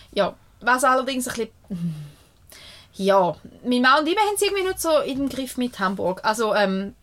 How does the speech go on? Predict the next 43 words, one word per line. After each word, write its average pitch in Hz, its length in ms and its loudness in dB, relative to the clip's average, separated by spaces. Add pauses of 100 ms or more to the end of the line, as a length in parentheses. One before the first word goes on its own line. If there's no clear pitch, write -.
die - 60 -10
Flüge 359 260 4
sind 262 340 -2
das 220 200 0
mal, 185 160 -2 (160)
wir 214 100 -2
haben 190 160 -4
beide 370 320 2
mal 339 240 0 (100)
den 226 100 -8
Flug 294 220 -4
verwünscht. 285 460 -8 (380)
Wir 208 100 -6
sind 196 220 -6
beide 285 260 4
mal 262 260 0
zwei 208 200 0
Stunden 208 220 -8
später 226 340 -2
geflogen, 202 340 -2
als 196 140 -6
wir - 80 -4
eigentlich 226 320 -4
hätten 220 240 -6
sollen, 202 400 0
weil 175 380 -4
Schneesturm 226 880 -2
und 190 200 -6
Vereisung 240 640 -2
und 185 160 -2
überhaupt 202 360 -2
alles 302 220 2
irgendwo 311 420 -2
im 294 140 -4
Zeug 294 260 -8
rein. 285 220 -6
Aber 226 260 4
wir 240 120 -2
sind 202 220 -6
immer 214 180 -6
noch 185 120 -6
pünktlich 180 400 -10
angekommen. 247 320 -4